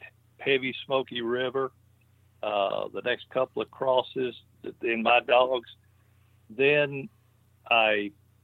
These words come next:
found a dog. I wanted a little more confirmation on him, and I got him, I found a dog,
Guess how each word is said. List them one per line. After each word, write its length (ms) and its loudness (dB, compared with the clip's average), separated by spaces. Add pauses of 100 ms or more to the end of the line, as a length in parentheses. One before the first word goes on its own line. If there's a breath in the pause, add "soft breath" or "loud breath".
found 320 2
a 60 -8
dog. 460 -2 (140)
I 60 -6
wanted 380 -4
a 60 -6
little 460 -4
more 240 -8
confirmation 840 -2
on 200 -2
him, 80 -8
and 80 -6
I 60 -4
got 180 2
him, 140 -8 (260)
I 40 -2 (100)
found 220 4
a 60 -4
dog, 360 6